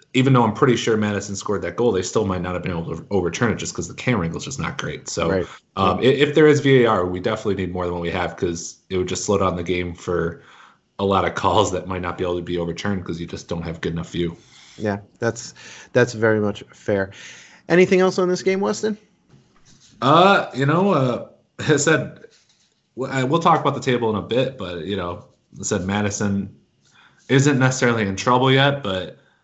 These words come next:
Speaker 1: you know, they still have two Richmond games. They're gonna have to take care of business 'cause that was a, that was, that was a tough one for them to drop those, uh, the three points on.
Speaker 2: And I, I'm not sure,
Speaker 1: It's
Speaker 2: I'm not
Speaker 1: Minnesota
Speaker 2: sure,
Speaker 1: game.
Speaker 2: I'm not sure Richmond's a give me, really,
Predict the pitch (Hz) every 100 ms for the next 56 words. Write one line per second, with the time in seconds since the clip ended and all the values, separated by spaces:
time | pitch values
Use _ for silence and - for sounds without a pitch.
0 | _ _ _ - 107 92 90 87 113 107
1 | 104 120 110 107 101 98 95 95 92 90
2 | 95 92 - 92 98 87 95 90 87 -
3 | - 80 85 - - - _ - _ -
4 | 92 90 85 92 87 92 95 - 107 113
5 | 110 123 110 101 90 98 90 90 92 87
6 | - 85 82 87 85 - 87 - 85 90
7 | 85 - 82 117 123 110 123 123 123 -
8 | 123 120 104 117 113 123 117 165 - _
9 | - - - 131 131 127 123 117 - 117
10 | 107 104 127 120 107 101 101 98